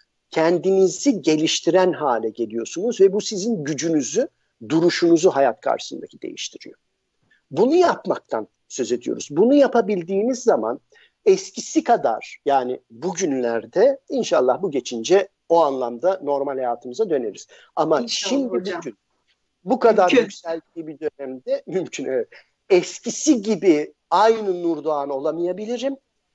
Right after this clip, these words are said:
Speaker 1: ama o Nurdoğan olabilmek için yapacaklarım da bunlar yani. Bilimsel bilgiye gene vakıf olup verimli bir biçimde vaktini geçirmek, kullanmak.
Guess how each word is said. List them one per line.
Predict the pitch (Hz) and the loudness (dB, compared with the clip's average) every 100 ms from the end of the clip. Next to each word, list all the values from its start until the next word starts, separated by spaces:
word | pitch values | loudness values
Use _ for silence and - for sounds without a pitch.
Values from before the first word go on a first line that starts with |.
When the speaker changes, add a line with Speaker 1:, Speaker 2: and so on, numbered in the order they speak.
| _ | _
Speaker 1:
ama | - 190 175 - - | -4 -2 -4 -2 4
o | 220 285 | 4 4
Nurdoğan | 262 208 190 185 175 | 0 -2 -2 -2 -2
olabilmek | 175 170 156 147 135 | -2 -2 -2 -6 -8
için | 139 147 | -10 -4
yapacaklarım | 170 180 160 147 151 135 156 | 0 2 2 0 -2 -4 0
da | 190 | 0
bunlar | 151 120 120 113 | 0 -2 -4 -6
yani. | 113 117 110 - _ _ | -8 -8 -12 -18 _ _
Bilimsel | 226 190 - 156 120 | 2 2 4 4 4
bilgiye | 117 113 110 | -2 -2 -2
gene | 110 123 107 98 | 2 0 0 0
vakıf | 135 147 - - | 2 2 0 -2
olup | 220 233 - _ _ _ | 0 -2 -8 _ _ _
verimli | 156 214 202 175 143 | 4 6 6 4 0
bir | 165 | -4
biçimde | 156 - 131 190 | -10 -10 -4 0
vaktini | 175 - 120 151 _ | 0 0 -8 -14 _
geçirmek, | - 127 110 - 135 | -12 -10 -12 -12 -14
kullanmak. | - 117 113 - _ | -14 -12 -12 -14 _